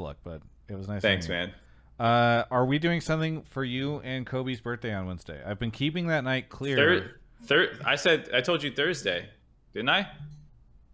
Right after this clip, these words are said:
Speaker 1: No, I don't think so.
Speaker 2: I, 'cause the, I could have sworn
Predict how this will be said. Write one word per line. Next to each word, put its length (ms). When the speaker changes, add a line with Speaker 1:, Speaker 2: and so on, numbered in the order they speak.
Speaker 1:
No, 160
I 140
don't 340
think 180
so. 340
Speaker 2:
I, 300
'cause 160
the, 340
I 180
could 300
have 80
sworn 640